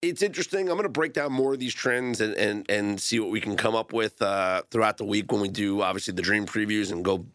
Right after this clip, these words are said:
r-, ra-, uh, round by round or matchup by matchup for the first couple days of the N C two A tournament. But right now, my gut bracket, again, this is not my final bracket.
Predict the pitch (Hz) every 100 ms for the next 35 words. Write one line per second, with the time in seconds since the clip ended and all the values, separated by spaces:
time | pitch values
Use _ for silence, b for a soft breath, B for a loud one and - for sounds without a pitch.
0 | - 98 101 95 107 110 117 95 90 104
1 | - 113 123 131 104 95 104 135 107 95
2 | 104 113 - 104 95 90 104 135 113 101
3 | B B B B B - 127 127 120 -
4 | - 107 104 120 107 101 113 117 - 110
5 | - 151 147 131 120 117 - - 190 202
6 | 107 87 90 - B B B B B 110
7 | 101 147 190 160 175 190 - - 110 120
8 | 160 120 160 - 110 113 98 110 117 _
9 | _ 107 117 147 165 160 160 147 - 196
10 | - 247 214 123 117 107 127 123